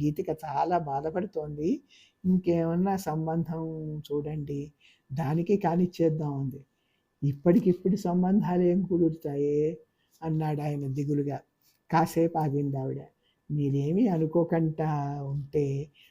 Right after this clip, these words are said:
బంగారం లాంటి సంబంధం కళ్ళెదురకుండా ఉంది." "ఎవరికి?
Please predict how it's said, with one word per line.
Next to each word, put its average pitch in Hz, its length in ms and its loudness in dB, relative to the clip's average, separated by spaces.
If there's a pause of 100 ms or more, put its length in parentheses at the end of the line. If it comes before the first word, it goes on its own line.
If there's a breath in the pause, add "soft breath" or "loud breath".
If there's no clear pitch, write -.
(160)
బంగారం 151 720 -2
లాంటి 185 340 2
సంబంధం 165 640 -4
కళ్ళెదురకుండా 160 920 -2
ఉంది." 143 280 -10 (640)
"ఎవరికి? 151 640 0